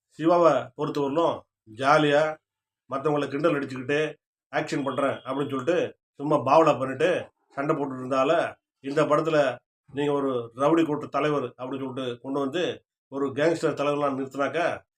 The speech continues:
அவருக்கு அந்த கெட்டப்பு பொருந்தினாலும் அதுக்கேத்த ஆக்ஷனோ ஸ்டைலோ அவர்கிட்ட இல்ல. பயந்தாங்கோலி கேங்ஸ்டர் தலைவரா அவர் இருக்காரு. யாருன்னா அடிக்க வந்தா உடனே சரண்டர் ஆயிடுறாரு. போலீஸ் சுடுறதுக்கு வந்தாக்கா,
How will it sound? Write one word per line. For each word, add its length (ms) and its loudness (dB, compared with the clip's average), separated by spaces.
அவருக்கு 320 -2
அந்த 140 -2
கெட்டப்பு 600 0
பொருந்தினாலும் 640 0
அதுக்கேத்த 640 0
ஆக்ஷனோ 520 -2
ஸ்டைலோ 420 -2
அவர்கிட்ட 220 -4
இல்ல. 460 0
பயந்தாங்கோலி 760 2
கேங்ஸ்டர் 380 -4
தலைவரா 520 -2
அவர் 180 -6
இருக்காரு. 600 -4
யாருன்னா 260 0
அடிக்க 280 0
வந்தா 240 2
உடனே 220 -2
சரண்டர் 340 -2
ஆயிடுறாரு. 520 -4
போலீஸ் 380 2
சுடுறதுக்கு 360 -4
வந்தாக்கா, 420 0